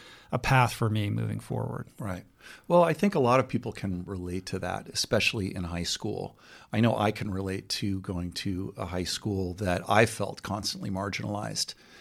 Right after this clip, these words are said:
Speaker 2: um, and, and really never i-, part of the in crowd, definitely outside looking in on so much that was going on. And you went to a super, like, prestigious high school, uh, it was Landon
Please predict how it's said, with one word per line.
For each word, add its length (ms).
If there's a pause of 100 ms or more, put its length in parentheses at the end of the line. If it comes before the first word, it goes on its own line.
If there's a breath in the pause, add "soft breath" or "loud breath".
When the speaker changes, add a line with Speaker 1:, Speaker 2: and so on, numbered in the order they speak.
(380 loud breath)
Speaker 2:
um, 440 (160)
and, 360
and 680
really 340
never 380 (480)
i-, 100 (160)
part 220
of 80
the 100
in 140
crowd, 440
definitely 520
outside 400
looking 300
in 200
on 160
so 180
much 220
that 100
was 120
going 280
on. 300 (560 loud breath)
And 240
you 160
went 140
to 160
a 60 (760)
super, 580 (760)
like, 160
prestigious 600
high 140
school, 480
uh, 180
it 340
was 120
Landon 540